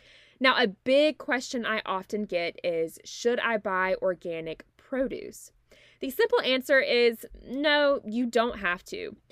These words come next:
but I do want you to understand what organic means so that you can make that decision for yourself.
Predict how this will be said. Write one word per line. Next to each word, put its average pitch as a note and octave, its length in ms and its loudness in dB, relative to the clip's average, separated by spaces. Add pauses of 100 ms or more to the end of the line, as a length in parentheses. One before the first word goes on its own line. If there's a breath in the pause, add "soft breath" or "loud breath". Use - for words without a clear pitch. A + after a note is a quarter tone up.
(180 soft breath)
but B3 100 -2
I B3 100 4
do A#3 300 0
want D4 220 -4
you D#4 60 0
to C4 100 -2
understand G3+ 600 -4
what G#3+ 140 -4
organic F#3 480 -4
means A#3+ 520 -4
so - 80 -8
that F3 100 -10
you B3 100 -6
can B3+ 140 -6
make F#3+ 180 -4
that - 160 -6
decision E3 380 -8
for - 120 -14
yourself. - 600 -10